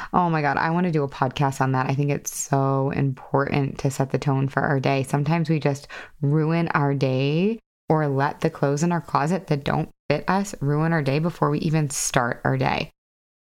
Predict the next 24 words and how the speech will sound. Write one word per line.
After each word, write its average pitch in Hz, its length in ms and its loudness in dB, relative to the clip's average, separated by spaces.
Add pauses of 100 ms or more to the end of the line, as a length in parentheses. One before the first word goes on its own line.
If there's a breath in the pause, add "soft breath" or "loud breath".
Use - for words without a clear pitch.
Am 151 160 2
I 151 100 2
right 139 260 2
or - 180 0
am 147 160 0
I 139 120 0
right? 143 260 0
So 165 200 2
this 254 300 -2
particular 202 480 -2
client, 143 460 0
I 143 120 0
am 156 120 0
gonna 185 140 0
have 127 300 -4
to 139 80 -2
have 131 160 0
on 117 140 -2
the 127 80 -2
podcast 151 580 -4
because 131 680 0 (440)
she 139 580 2 (100)
is 135 240 0
just - 540 -2